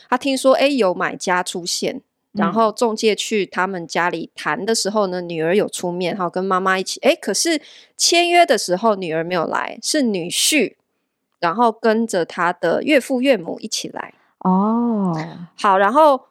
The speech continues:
Speaker 1: 我一
Speaker 2: 很孝顺欸。
Speaker 1: 很孝顺哈，
Speaker 2: 对啊，
Speaker 1: 听起来哈。
Speaker 2: 听起来很孝顺，
Speaker 1: 对，
Speaker 2: 陪着岳父岳母。
Speaker 1: 啊，我一开始我没有见过这个女婿，
Speaker 2: 嗯。
Speaker 1: 因为女婿也没有跟他们住在一起嘛。
Speaker 2: 嗯。
Speaker 1: 可是现在要卖的是这个岳父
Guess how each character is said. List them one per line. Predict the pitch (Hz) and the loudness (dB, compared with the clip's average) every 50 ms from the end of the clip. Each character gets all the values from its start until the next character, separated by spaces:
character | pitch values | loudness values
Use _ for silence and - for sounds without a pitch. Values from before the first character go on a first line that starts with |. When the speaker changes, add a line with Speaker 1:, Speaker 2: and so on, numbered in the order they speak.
| _ _ | _ _
Speaker 1:
我 | - 196 202 | 2 2 4
一 | - | 4
Speaker 2:
很 | 320 | 4
孝 | 311 277 247 | 4 4 4
顺 | 220 - - 262 226 190 | 4 2 0 0 0 0
欸。 | 170 147 101 - 175 180 _ _ _ _ _ _ _ _ _ _ _ | -4 -8 -12 -14 -18 -20 _ _ _ _ _ _ _ _ _ _ _
Speaker 1:
很 | - - 175 | -6 -4 0
孝 | 214 233 226 | 0 0 0
顺 | 226 226 202 190 | 2 0 -2 -2
哈， | 208 196 170 - - | 0 0 0 0 0
Speaker 2:
对 | - 240 | 0 2
啊， | 220 214 | 2 4
Speaker 1:
听 | 208 202 | 4 2
起 | 190 | 2
来 | 151 | 2
哈。 | - 262 | 2 0
Speaker 2:
听 | 285 | 2
起 | 220 | 2
来 | 190 208 185 185 | 2 2 2 0
很 | 180 | -2
孝 | 185 226 208 | -2 -2 -2
顺， | 196 - 226 202 | -2 -2 0 0
Speaker 1:
对， | 208 185 | 0 0
Speaker 2:
陪 | - 196 170 180 | 0 0 2 4
着 | 302 | 4
岳 | |
父 | |
岳 | 330 | 6
母。 | |
Speaker 1:
啊， | 311 | 6
我 | 269 | 6
一 | 285 320 | 4 4
开 | - 311 302 302 | 2 2 2 2
始 | 233 175 - 208 185 | 2 0 -2 -2 0
我 | 175 190 | 0 2
没 | 175 208 247 | 2 4 2
有 | 226 | 4
见 | - 240 214 | 4 2 0
过 | 208 208 196 | 0 0 0
这 | 202 | 0
个 | 190 175 | 0 -2
女 | 165 160 - | -2 -6 -10
婿， | - - - - 185 151 - - _ _ _ _ - | -8 -8 -8 -6 -6 -6 -6 -8 _ _ _ _ 0
Speaker 2:
嗯。 | 226 214 | 2 2
Speaker 1:
因 | - 240 | 4 4
为 | 262 277 269 240 220 196 156 - | 4 4 4 4 2 0 0 -2
女 | 175 170 | -4 -6
婿 | 175 - 269 | -4 0 2
也 | 269 202 | 2 2
没 | 170 180 185 | 2 2 0
有 | |
跟 | 170 - 180 | 0 0 0
他 | 190 180 | -2 -4
们 | 175 170 | -4 -4
住 | - 175 165 | -6 -6 -4
在 | - 160 151 | -2 -2 -2
一 | 160 | -2
起 | - - - - | -4 -6 -8 -8
嘛。 | - - 98 - - _ _ | -8 -10 -10 -10 -12 _ _
Speaker 2:
嗯。 | 202 220 214 190 180 - | -2 0 0 0 0 0
Speaker 1:
可 | - 208 | 0 2
是 | 233 | 2
现 | 269 302 302 | 4 4 4
在 | 277 | 4
要 | 277 262 247 | 4 2 2
卖 | 254 269 262 226 196 | 4 4 2 2 2
的 | - 170 165 | 0 -2 -2
是 | - - - 214 196 175 | -2 -4 -4 -4 -4 -4
这 | 170 - 214 | -4 -4 -4
个 | 208 - - 165 - - - _ _ _ _ _ _ _ _ _ _ _ _ _ - | -2 0 0 0 0 0 -2 _ _ _ _ _ _ _ _ _ _ _ _ _ 0
岳 | 247 240 196 | 2 2 2
父 | - - 240 208 170 - | 2 -2 -4 -4 -4 -4